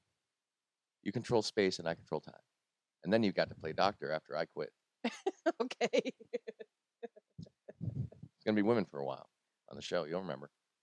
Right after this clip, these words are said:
Speaker 2: Yeah. All right.
Speaker 1: I love you.
Speaker 2: <laughs>
Speaker 1: But you didn't like how she had to use her little, uh, what's it called? The, uh, sonic screwdriver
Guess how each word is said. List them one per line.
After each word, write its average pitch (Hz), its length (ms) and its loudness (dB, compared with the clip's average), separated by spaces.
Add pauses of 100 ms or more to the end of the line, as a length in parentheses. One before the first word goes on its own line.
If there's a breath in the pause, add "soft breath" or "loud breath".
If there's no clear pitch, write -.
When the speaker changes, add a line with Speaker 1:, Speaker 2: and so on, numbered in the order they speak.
(140)
Speaker 2:
Yeah. 190 160 -16 (220)
All 240 120 -10
right. 294 260 -10 (1080)
Speaker 1:
I 82 40 -4
love 71 260 -6
you. 69 80 -20 (180)
Speaker 2:
<laughs> 240 160 2
Speaker 1:
But 226 300 2
you 104 80 4
didn't 101 160 4
like 98 180 4
how 92 140 0
she - 100 -10
had 85 80 -4
to 82 60 -6
use 82 140 -4
her 78 100 -6
little, 71 400 -4
uh, 65 320 -10 (160)
what's - 160 -20
it - 40 -20
called? 87 200 -6
The, 64 60 -12
uh, 73 200 -20 (160)
sonic 87 260 -10
screwdriver 85 380 -6